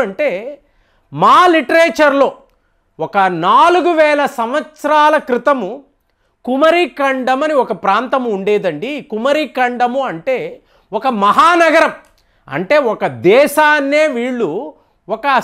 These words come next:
సిటీలాగా చెప్పేవాళ్ళు. మీకు కుమరి హిల్స్ ఉండేవి, పెద్ద పెద్ద అడవులు, మీకు అక్కడ మేము కట్టిన ఆలయాలు, పెద్ద నిర్మాణాలు,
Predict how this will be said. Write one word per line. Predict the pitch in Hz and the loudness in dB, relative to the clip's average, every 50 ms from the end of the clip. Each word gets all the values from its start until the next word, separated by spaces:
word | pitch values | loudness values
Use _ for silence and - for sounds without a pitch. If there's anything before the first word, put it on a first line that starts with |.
| - - | -2 -2
సిటీలాగా | 302 277 - 349 359 349 330 311 311 262 311 320 - | -4 0 2 2 2 4 4 2 2 2 0 0 0
చెప్పేవాళ్ళు. | 277 233 - 254 262 269 262 254 185 - - _ _ _ _ _ _ _ _ _ _ _ _ _ _ - | -2 -2 0 2 2 2 2 2 0 -2 -4 _ _ _ _ _ _ _ _ _ _ _ _ _ _ -12
మీకు | 165 220 226 247 214 - - | -10 -10 -10 -10 -14 -12 -8
కుమరి | 226 226 240 277 294 294 311 302 226 | -6 -4 0 0 0 0 0 -2 -2
హిల్స్ | 190 269 285 302 - - 311 277 | -2 -2 -4 -4 -4 -4 -4 -4
ఉండేవి, | 262 254 254 254 240 202 208 247 294 302 - _ _ _ _ _ _ - | 0 2 2 4 4 2 0 -4 -10 -12 -18 _ _ _ _ _ _ -10
పెద్ద | 185 170 220 220 | -8 -8 -6 -4
పెద్ద | 254 254 269 277 294 294 294 277 233 254 285 240 202 190 | -2 -2 0 0 2 2 0 0 0 0 0 2 2 2
అడవులు, | 202 254 285 294 285 254 240 247 285 - _ _ _ _ _ _ 135 | 2 2 2 2 0 -2 -6 -6 -10 -12 _ _ _ _ _ _ -14
మీకు | 147 202 269 302 294 294 233 | -10 -8 -8 -6 -4 -4 -4
అక్కడ | 208 - - 247 254 247 233 226 | -4 -4 -4 -4 -4 -2 0 0
మేము | 226 233 233 226 - | 0 0 0 0 -2
కట్టిన | 214 214 180 247 254 269 240 185 185 208 | -2 -2 -2 -2 -2 -2 0 2 4 4
ఆలయాలు, | 254 269 277 277 277 262 240 214 196 226 254 - _ _ _ _ _ - 196 | 4 4 4 4 4 4 2 2 0 -4 -10 -12 _ _ _ _ _ -6 -6
పెద్ద | 190 170 160 165 262 269 247 226 202 | -6 -4 -2 0 0 0 0 0 0
నిర్మాణాలు, | 202 214 220 240 277 285 294 294 294 269 254 220 202 | 0 0 0 0 2 2 2 2 2 2 2 0 -2